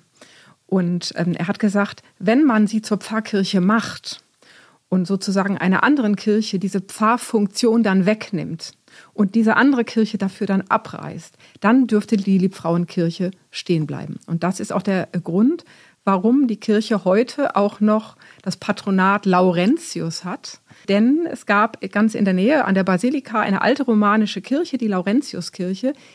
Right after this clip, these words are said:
Die wurde dann statt der Liebfrauenkirche abgerissen und Liebfrauen hatte dann das Patronat auch für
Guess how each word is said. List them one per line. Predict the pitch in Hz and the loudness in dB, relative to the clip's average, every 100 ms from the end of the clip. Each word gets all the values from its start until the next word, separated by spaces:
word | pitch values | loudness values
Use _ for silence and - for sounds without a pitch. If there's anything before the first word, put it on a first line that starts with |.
| _ | _
Die | 190 175 247 294 302 | -2 2 4 4 2
wurde | 220 233 240 202 | 2 2 2 2
dann | 190 202 240 254 _ _ | 2 4 2 0 _ _
statt | - 208 208 | -2 -2 0
der | 190 | 0
Liebfrauenkirche | 190 - 185 190 185 180 175 - - - | 0 -2 0 2 0 -2 -4 -6 -10 -4
abgerissen | 226 - 254 247 262 - 262 269 - - _ | -4 0 2 4 2 2 0 0 -6 -20 _
und | - 214 214 | 0 2 2
Liebfrauen | 202 - 175 175 185 190 _ | -4 -2 0 2 2 -2 _
hatte | - 170 170 | -8 -6 -4
dann | 165 | -4
das | 170 - | -6 -6
Patronat | 175 - 170 147 151 - - _ | -8 -6 -4 -4 -6 -10 -20 _
auch | 165 147 - - | -2 -2 -4 -20
für | - - 160 170 | -8 0 0 0